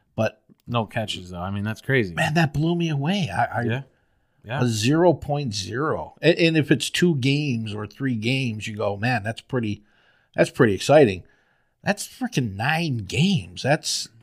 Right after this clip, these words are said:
Speaker 2: Yeah, going back to last year, yep.
Speaker 1: that's insane.
Speaker 2: I
Speaker 1: Yeah.
Speaker 2: know, I know. That's a, that's a great stat. I mean, that's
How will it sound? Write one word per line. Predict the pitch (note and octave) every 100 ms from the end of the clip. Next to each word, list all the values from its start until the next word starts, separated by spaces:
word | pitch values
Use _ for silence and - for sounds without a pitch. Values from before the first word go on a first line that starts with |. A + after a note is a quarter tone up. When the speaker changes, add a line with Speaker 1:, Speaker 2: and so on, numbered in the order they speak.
| _
Speaker 2:
Yeah, | C3 A#2
going | A2 A2
back | A2+ G#2+
to |
last | G#2 G2+
year, | A#2 G#2+
yep. | G#2 - -
Speaker 1:
that's | A#2 A#2+ - A2+
insane. | A2+ C3 G#2 E2+ _ _ _ -
Speaker 2:
I | A2+
Speaker 1:
Yeah. | C#3+
Speaker 2:
know, | D3 - _
I | G2
know. | A2 A2+ - _ _ _ _ -
That's | D#3 F3+
a, | D#3
that's | C3 C#3 D#3+
a |
great | C3 C#3+ C#3+ -
stat. | - B2 C3+ A2
I | G#2+
mean, | A2+
that's | B2